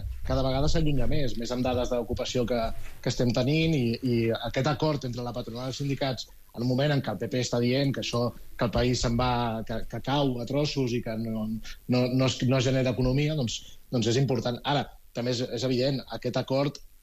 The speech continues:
D'alguna manera, els treballadors ja han perdut molt poder adquisitiu i no, no, vol dir que no el recuperaran. Jo crec que la C O E ha sigut intel·ligent,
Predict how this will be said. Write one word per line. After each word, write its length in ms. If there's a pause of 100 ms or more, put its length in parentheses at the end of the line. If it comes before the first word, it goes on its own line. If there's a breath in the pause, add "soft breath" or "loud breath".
(180)
D'alguna 220
manera, 260 (320)
els 120
treballadors 400
ja 80
han 60
perdut 320
molt 200
poder 180
adquisitiu 440
i 60
no, 160
no, 160 (140)
vol 120
dir 100
que 80
no 100
el 80
recuperaran. 540 (280 loud breath)
Jo 80
crec 140
que 80
la 80
C 120
O 100
E 80
ha 40
sigut 260
intel·ligent, 560